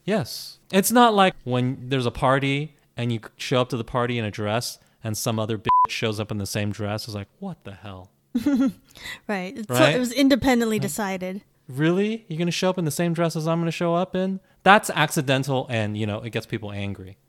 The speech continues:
Speaker 1: Stuff like this is not like that. They talked about it. And for whatever reason, they want it. Now, why? I'm not a hundred percent sure. My guess is that they think it'd be cool. Uh, they think it'd be interesting to have a K-pop English release day.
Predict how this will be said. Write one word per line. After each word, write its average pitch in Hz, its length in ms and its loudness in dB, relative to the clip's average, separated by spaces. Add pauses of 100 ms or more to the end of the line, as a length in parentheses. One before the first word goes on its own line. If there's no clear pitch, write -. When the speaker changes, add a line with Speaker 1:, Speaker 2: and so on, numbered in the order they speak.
(260)
Speaker 1:
Stuff 262 380 -4
like 202 140 2
this 185 160 4
is 139 120 0
not 135 160 4
like 120 240 4
that. 98 240 -10 (400)
They 135 100 -4
talked 147 260 -6
about 104 220 -12
it. - 80 -20 (240)
And 110 120 -6
for 123 80 0
whatever 147 300 0
reason, 165 420 -2 (260)
they 127 100 0
want 120 300 -2
it. 98 100 -10 (260)
Now, 131 260 2
why? 190 540 2 (280)
I'm 143 80 -4
not 151 100 2
a 147 40 4
hundred 165 180 0
percent 156 300 -2
sure. 170 360 -2
My 156 180 0
guess 165 340 -2
is 165 160 -2
that 143 180 -6
they 143 100 -4
think 160 220 -6
it'd 147 80 -8
be 127 100 -10
cool. 147 640 -6
Uh, 123 140 -14
they 117 260 -10
think 151 160 -8
it'd 143 40 -8 (100)
be 127 40 -12
interesting 131 380 -8
to 117 60 -6
have 120 180 -6
a 98 160 -8 (320)
K-pop 139 440 -4
English 135 320 -4
release 117 340 -8
day. 131 380 -8